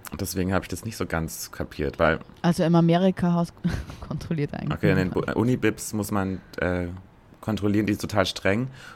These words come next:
Speaker 1: Und ich meine, aber in jedem fucking Bar, Restaurant hält sich kein Mensch an irgendwelche Regeln.
Speaker 2: Ach so, Amerika-Gedenksbibliothek.
Speaker 1: Mhm.
Speaker 2: Amerika-,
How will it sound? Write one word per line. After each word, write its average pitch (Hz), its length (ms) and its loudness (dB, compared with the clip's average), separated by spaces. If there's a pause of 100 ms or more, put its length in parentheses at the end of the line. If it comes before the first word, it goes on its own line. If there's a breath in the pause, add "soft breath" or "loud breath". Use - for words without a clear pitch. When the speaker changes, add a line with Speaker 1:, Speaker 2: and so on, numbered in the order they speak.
Speaker 1:
Und 90 80 -4
ich 85 60 -6
meine, 104 160 2
aber 98 80 4
in 98 60 2
jedem 98 280 0
fucking 101 520 -2 (140)
Bar, 98 280 6
Restaurant 98 560 2
hält 98 180 0
sich 95 160 -6
kein 98 240 0
Mensch 101 180 0
an 87 100 0
irgendwelche 85 520 0
Regeln. 82 500 -2 (460)
Speaker 2:
Ach 175 120 2
so, 165 140 4
Amerika-Gedenksbibliothek. 151 1300 0
Speaker 1:
Mhm. 80 120 -8
Speaker 2:
Amerika-, 160 420 -14